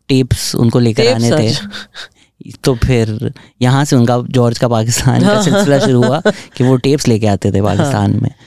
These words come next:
Speaker 2: अब तो everything physical ख़त्म हो गई है। Uh, U-matic to Beta to Mini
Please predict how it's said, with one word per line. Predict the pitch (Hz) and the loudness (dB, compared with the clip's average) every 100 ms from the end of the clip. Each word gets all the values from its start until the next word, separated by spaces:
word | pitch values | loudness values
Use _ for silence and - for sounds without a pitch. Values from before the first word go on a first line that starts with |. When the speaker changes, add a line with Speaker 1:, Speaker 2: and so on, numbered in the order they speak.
| _ - | _ -6
Speaker 2:
अब | - - | -4 -4
तो | |
everything | - 175 175 233 240 214 | -2 -2 0 2 0 2
physical | 190 170 - 190 | 0 0 0 0
ख़त्म | - 190 | 0 0
हो | 202 135 | 0 2
गई | 131 120 | 2 0
है। | 127 - _ _ _ _ _ - | -2 -8 _ _ _ _ _ -10
Uh, | - 50 50 - 76 - - 151 | -4 -4 -4 -6 -6 -6 -2 2
U-matic | 147 143 139 156 - | 2 2 0 -2 -2
to | 131 | 0
Beta | 131 131 143 139 139 | 0 0 0 0 0
to | |
Mini | 135 139 | 2 2